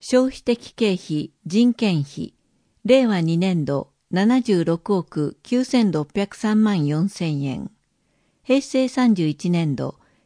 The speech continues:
七十一億六千五百七十一万九千円。増減、五億三千三十一万五千円。増減率、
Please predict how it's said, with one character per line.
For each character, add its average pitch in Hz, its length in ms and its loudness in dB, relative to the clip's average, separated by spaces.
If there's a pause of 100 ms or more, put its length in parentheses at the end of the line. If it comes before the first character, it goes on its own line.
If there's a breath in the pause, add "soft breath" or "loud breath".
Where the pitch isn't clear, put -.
(100)
七 226 300 2
十 196 220 2
一 175 280 -2
億 151 520 -6
六 185 240 0
千 247 220 2
五 175 100 -2
百 208 140 0
七 202 420 0
十 175 200 0
一 151 240 -6
万 156 320 -2
九 196 200 0
千 151 380 -4
円。 - 260 -10 (680)
増 220 280 4
減、 180 440 2 (300)
五 240 260 2
億 165 440 -4
三 247 320 2
千 226 220 2
三 233 260 2
十 165 220 0
一 147 240 -2
万 180 280 0
五 139 180 -2
千 160 320 -2
円。 131 420 -6 (640)
増 240 240 4
減 240 280 4
率、 - 480 -8